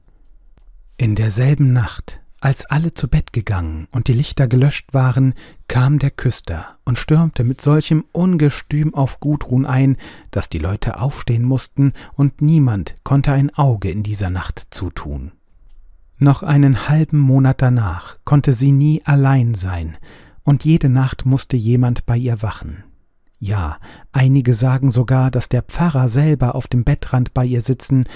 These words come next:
und im Gesangbuch lesen musste. Schließlich wurde ein Zauberer westlich von Skagefjord geholt. Als er kam, ließ er einen großen Stein, der oberhalb des Heimackers lag, ausgraben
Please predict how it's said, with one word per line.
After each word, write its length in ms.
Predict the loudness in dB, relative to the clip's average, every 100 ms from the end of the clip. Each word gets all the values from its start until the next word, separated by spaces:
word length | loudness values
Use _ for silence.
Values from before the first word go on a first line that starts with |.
| -8 -2
und 180 | 0
im 160 | 2 2
Gesangbuch 640 | 2 2 2 2 -2 -6 -4
lesen 360 | -4 -4 -4
musste. 480 | -4 -4 -4 -4 -4 -12 -20 -20 _ _ _ -20 -20 -20 -16
Schließlich 720 | -8 -6 -4 -2 -2 -4 -14 _
wurde 320 | -2 0 0 0
ein 160 | -2
Zauberer 640 | 0 2 2 0 -4 -6 -2
westlich 420 | -4 -4 -6 -2
von 180 | -2 -2
Skagefjord 720 | -2 -2 -2 -6 -4 -4 -4
geholt. 520 | -6 -6 -6 -6 -10 -16 -20 -20 -20 _ -8
Als 260 | -4 -4 -4
er 200 | -2 0
kam, 460 | 0 2 2 2 -4 _
ließ 340 | -4 -2 -2 -2
er 160 | -4
einen 260 | 0 0 0
großen 460 | -2 -4 -2 -4 -6
Stein, 500 | 0 0 0 -4 -6
der 200 | -8 0
oberhalb 480 | 0 0 -2 -2 -4
des 260 | -10 -4
Heimackers 540 | -2 -2 -4 -4 -4 -2
lag, 320 | -4 -4 -6
ausgraben 640 | -6 -6 -4 -2 0 0